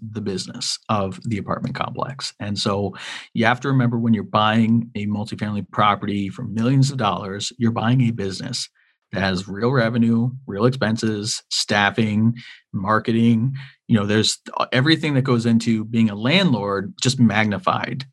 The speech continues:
you know, a hundred, two hundred times, right? If you got a big, big enough property. And so the asset manager is a person that, that keeps all that organized, that, that, that writes the business plan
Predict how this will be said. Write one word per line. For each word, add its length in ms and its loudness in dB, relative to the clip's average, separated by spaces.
you 100 0
know, 60 -4
a 40 -10
hundred, 380 0
two 180 2
hundred 280 0
times, 340 0
right? 160 -6
If 100 -12
you 60 -10
got 140 -10
a 40 -12
big, 220 -6
big 120 -2
enough 180 -4
property. 520 0
And 220 2
so 460 0
the 140 2
asset 240 2
manager 380 2
is 100 -2
a 60 -8
person 400 0
that, 340 -4
that 160 -2
keeps 220 0
all 140 2
that 120 -2
organized, 680 -6
that, 340 2
that, 260 0
that 260 2
writes 280 2
the 80 -2
business 340 2
plan 380 2